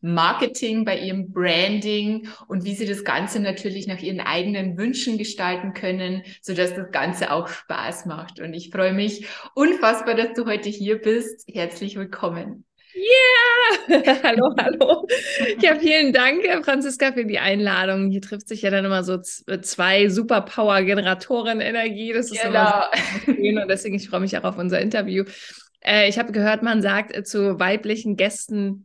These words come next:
Speaker 2: Gästin. Also ich freue mich, deine Gästin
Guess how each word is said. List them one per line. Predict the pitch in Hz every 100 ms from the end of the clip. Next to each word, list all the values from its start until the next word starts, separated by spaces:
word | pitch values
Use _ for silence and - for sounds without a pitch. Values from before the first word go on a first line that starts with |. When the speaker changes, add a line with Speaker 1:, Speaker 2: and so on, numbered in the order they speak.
| -
Speaker 2:
Gästin. | 220 226 - 277 262 381 415
Also | 247 208
ich | 214 220
freue | - 220
mich, | 285 311
deine | 247 240 240
Gästin | 208 233 233 - 320 330